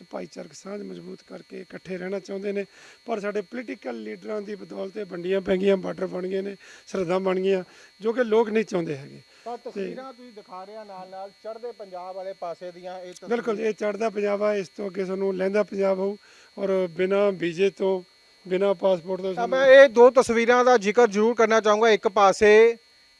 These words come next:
Speaker 2: ਇੰਡੀਅਨ ਸੋਲਜਰ ਦੀ ਤਸਵੀਰ ਹੈ
Speaker 1: ਜੀ,
Speaker 2: ਤੇ
Speaker 1: ਜੀ।
Speaker 2: ਇੱਕ ਪਾਸੇ ਪਾਕਿਸਤਾਨ ਦੀ। ਇਹ ਕਿਹਨਾਂ ਦੀ ਤਸਵੀਰਾਂ ਵਾ ਤੇ ਇਸ ਨੂੰ ਬਣਾਉਣ ਦਾ ਕੀ ਮਕਸਦ
Speaker 1: ਇਹ
Speaker 2: ਹੈ?
Speaker 1: ਉੱਨੀ ਸੌ ਇਕਹੱਤਰ ਜਿਹੜੀ ਇੰਡੀਆ ਪਾਕਿਸਤਾਨ, ਅਹ,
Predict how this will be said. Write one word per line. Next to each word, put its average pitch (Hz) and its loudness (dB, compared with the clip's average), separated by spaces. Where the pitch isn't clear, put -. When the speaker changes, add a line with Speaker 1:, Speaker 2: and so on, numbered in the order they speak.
Speaker 2:
ਇੰਡੀਅਨ 214 6
ਸੋਲਜਰ 202 6
ਦੀ 226 0
ਤਸਵੀਰ 202 0
ਹੈ 220 6
Speaker 1:
ਜੀ, 208 -16
Speaker 2:
ਤੇ 202 8
Speaker 1:
ਜੀ। 226 6
Speaker 2:
ਇੱਕ 220 4
ਪਾਸੇ 202 6
ਪਾਕਿਸਤਾਨ 175 2
ਦੀ। 185 -4
ਇਹ 233 6
ਕਿਹਨਾਂ 226 2
ਦੀ 220 -2
ਤਸਵੀਰਾਂ 190 0
ਵਾ 202 4
ਤੇ 196 0
ਇਸ 202 2
ਨੂੰ 214 2
ਬਣਾਉਣ 180 4
ਦਾ 175 2
ਕੀ 170 -2
ਮਕਸਦ 156 -4
Speaker 1:
ਇਹ 220 -4
Speaker 2:
ਹੈ? 220 -2
Speaker 1:
ਉੱਨੀ 208 -4
ਸੌ 214 -4
ਇਕਹੱਤਰ 196 -4
ਜਿਹੜੀ 196 -4
ਇੰਡੀਆ 190 -2
ਪਾਕਿਸਤਾਨ, 190 -6
ਅਹ, 190 -12